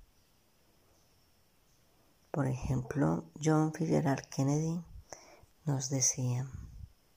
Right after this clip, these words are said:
"Amar la lectura es trocar las horas del hastío por horas de inefable y deliciosa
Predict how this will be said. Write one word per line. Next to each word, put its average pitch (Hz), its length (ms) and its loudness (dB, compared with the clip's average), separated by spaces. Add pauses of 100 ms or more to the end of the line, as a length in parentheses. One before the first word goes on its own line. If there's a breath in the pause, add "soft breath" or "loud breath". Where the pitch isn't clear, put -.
(920 loud breath)
"Amar 127 300 0
la 139 160 4
lectura 180 600 2 (1120 loud breath)
es - 220 0
trocar - 1000 -4 (400)
las 131 340 -2
horas 135 380 0
del - 160 -4
hastío 170 680 0 (1300 soft breath)
por 139 180 0
horas 135 380 0
de 139 80 -2
inefable 170 800 -2 (2250)
y 143 160 0
deliciosa 151 920 0